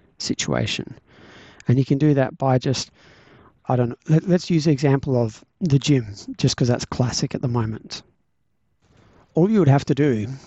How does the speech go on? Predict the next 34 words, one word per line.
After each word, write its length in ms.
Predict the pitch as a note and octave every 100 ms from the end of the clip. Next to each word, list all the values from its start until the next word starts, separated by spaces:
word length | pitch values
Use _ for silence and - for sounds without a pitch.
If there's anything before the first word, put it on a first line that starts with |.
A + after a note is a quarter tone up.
| -
is 180 | D3+ B2+
simply 560 | G3+ - E3+ E3 D3+ -
look 380 | F#3+ C#3+ F#3 -
at 200 | D3 B2 -
the 140 | B2+
mirror 360 | C3 B2+ G2+ F#2 - _ -
with 220 | C3 A#2+
your 60 | A#2
shirt 280 | - C3+
off 280 | C3 C3 -
and 80 | A#2
say, 200 | - A#2
"Wow, 320 | A2+ G2+ G2
that 180 | A#2 A2
looks 420 | B2+ - - - - - - _ _
gross." 540 | - G#2 G#2 G#2 - - - - - - - -
Think 180 | - D#3
about 260 | C#3 A#2+ - _ _ _ _
all 140 | D#3
the 120 | D3 C#3
times 380 | C#3+ C3+ C3
where 100 | D3
you 80 | A#2+
got 200 | A#2+ -
puffed 320 | - A#2 -
out 180 | C3 A2
when 140 | B2+ A#2+
you 60 |
shouldn't. 460 | - - G#2 G2+ -
Look 240 | C#3 C3+ D#3+
at 80 |
the 100 | -
people 340 | A#2 C3+ - B2+
that 180 | A2+